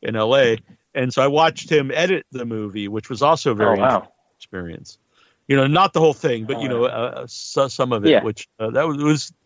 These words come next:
Speaker 1: it was very cool to just, uh, watch all of that and be part of it. And then, and then we made a second feature, um, with the same people here in, uh, February.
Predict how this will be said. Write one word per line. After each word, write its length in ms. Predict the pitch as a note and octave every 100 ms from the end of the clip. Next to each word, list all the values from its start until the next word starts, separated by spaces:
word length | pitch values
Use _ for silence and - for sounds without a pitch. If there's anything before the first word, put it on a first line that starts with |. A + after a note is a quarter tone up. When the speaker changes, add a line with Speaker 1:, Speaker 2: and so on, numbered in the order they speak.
| _ _ _
Speaker 1:
it 40 | F3
was 100 | G3
very 180 | G3
cool 260 | - G3 C#3+
to 160 | C3+ A#2
just, 260 | A#2+ A2+
uh, 200 | B2 A2+
watch 340 | A2 A#2 B2 -
all 200 | G#2 G2
of 80 | G2
that 260 | F#2+ G2
and 140 | G#2+ G2+
be 120 | G#2+
part 260 | A#2 G#2+
of 80 | G#2
it. 120 | G2 G2
And 120 | A2+
then, 220 | B2 A#2 - - _
and 100 | -
then 80 | C3+
we 100 | D3+
made 180 | D#3 D3+
a 60 | C3+
second 400 | F3 E3 D#3 C3+
feature, 640 | C#3+ B2+ - A#2 A#2 A#2 _ _ _ _
um, 420 | D3+ B2 A#2+ A#2
with 100 | A#2+
the 80 | A2
same 220 | - B2+
people 460 | A2+ C#3 C3 A#2 G#2
here 540 | - A#2 G#2 G#2 G#2
in, 420 | G#2 - G#2+ G#2 G#2+
uh, 160 | G2+
February. 600 | - B2+ G#2+ E2+ D#2+ -